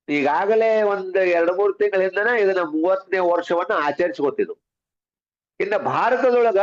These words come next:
ಇಪ್ಪತ್ತೈದನೇ ವರ್ಷ ಬರ್ತಾ ಇದೆ ಇವಾಗ. ಇಪ್ಪತ್ತೈದನೇ ವರ್ಷದ ಒಂದು ಹಬ್ಬ ಆಚರಣೆ ಮಾಡ್ತಾ ಇದ್ದಾರ. ಏನ್ರಿ? ಇದನ್ನ ನಮ್ಮ ಭಾರತಕ್ಕೆ ತಗೊಂಡ್ಬಂದವರು ಡಾಕ್ಟರ್ ರತ್ನ ವಸುಪಾಲ್ ಹಾಗೂ ವಸುಪಾಲಯ್ಯನವರು,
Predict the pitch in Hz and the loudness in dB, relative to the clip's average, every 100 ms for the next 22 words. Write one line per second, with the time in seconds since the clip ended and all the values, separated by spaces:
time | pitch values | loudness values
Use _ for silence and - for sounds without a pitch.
0 | 226 240 196 190 240 240 226 226 220 233 | 2 2 0 0 -4 0 0 0 0 0
1 | 214 214 226 196 185 - 214 196 165 127 | 0 0 -2 -2 -2 0 0 2 2 2
2 | 107 98 - _ _ - 147 151 214 220 | 0 -4 -10 _ _ -6 -6 -2 -4 0
3 | 208 202 208 202 190 196 202 202 190 180 | 0 0 0 0 0 0 0 2 2 0
4 | 165 127 156 185 220 196 185 190 185 185 | -2 0 -2 -2 0 0 0 0 2 0
5 | 165 156 147 127 107 95 - _ _ _ | -2 -2 -2 0 -2 -2 -6 _ _ _
6 | _ _ _ _ _ _ _ _ - 143 | _ _ _ _ _ _ _ _ -6 -2
7 | 120 101 - _ - 165 214 208 196 180 | -2 -4 -8 _ -4 -2 -2 -2 -2 -4
8 | 139 147 175 - 240 _ 208 214 202 196 | -2 -2 -2 -4 -8 _ -4 -4 -4 -2
9 | 180 190 226 185 175 - - 147 _ 208 | 0 2 0 0 -4 -4 -4 -6 _ -2
10 | 202 190 - 208 214 190 175 180 156 147 | 0 -2 -4 -2 0 0 0 0 0 0
11 | 147 202 190 185 170 156 123 98 85 | 0 -2 0 0 0 -2 -2 -4 -4